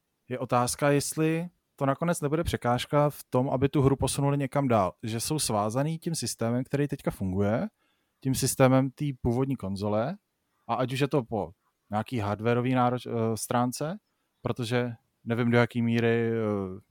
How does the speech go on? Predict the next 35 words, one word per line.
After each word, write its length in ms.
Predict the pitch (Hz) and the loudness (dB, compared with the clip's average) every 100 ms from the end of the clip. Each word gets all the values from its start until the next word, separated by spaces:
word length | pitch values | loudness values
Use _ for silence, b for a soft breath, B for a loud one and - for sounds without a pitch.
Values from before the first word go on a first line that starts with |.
| _ - | _ -14
třeba 260 | - 101 | -10 -6
stavba 400 | 107 - 110 117 | -6 -2 0 0
těch 200 | 117 120 | 0 0
levelů 540 | 113 113 113 120 117 117 _ _ _ | 2 2 2 0 -2 -6 _ _ _
musí 260 | 117 117 135 | -6 -4 -4
odpovídat 540 | 123 127 113 120 113 | -6 -4 0 0 -2
tomu, 220 | - 117 117 | -2 0 0
co 120 | 117 | -2
zvládnou 380 | 107 110 110 117 | 2 4 4 2
ty, 120 | 113 110 113 113 | -2 -4 -8 -8
ty 200 | - 117 107 | -4 -4 -2
konzole 340 | 117 117 113 | -2 -2 -2
minulý 500 | 113 120 123 120 123 | -2 -2 0 0 0
k-, 260 | - 117 110 | -4 -6 -2
generace, 520 | 113 123 135 - 151 b b b b b - | 0 0 -2 -4 -8 b b b b b 2
ale 160 | 131 | 2
i 120 | 147 | 2
po 120 | - 156 | 0 -2
té 160 | 170 | -2
stránce 420 | - 139 135 - | 0 2 0 0
jako 640 | 143 - _ - 139 139 139 - | -4 -6 _ 2 6 6 2 0
provázanosti 1120 | 120 123 139 135 135 135 - - 135 135 147 _ _ _ _ _ _ - | 2 6 6 4 2 0 -2 -6 -2 -2 -4 _ _ _ _ _ _ -10
a 60 | |
principů 500 | 123 127 120 139 127 | -2 2 2 0 -4
v 80 | 131 | -2
té 80 | 156 | 0
hře 300 | 120 92 95 165 - | 0 -2 -6 -10 -14
se 200 | - 139 | -6 -2
budou 260 | 123 156 170 | 4 6 6
muset 380 | 156 - 165 _ - _ | 2 0 0 _ -20 _
furt 300 | - 151 156 | -2 0 0
držet 360 | 117 110 135 139 - | -2 -2 -2 -4 -8
toho 200 | 120 127 | -6 -2
Overwatche 380 | 123 127 127 127 | 0 0 0 -2
jedničky, 640 | 98 92 98 - 107 123 | -4 -4 -8 -2 -2 -2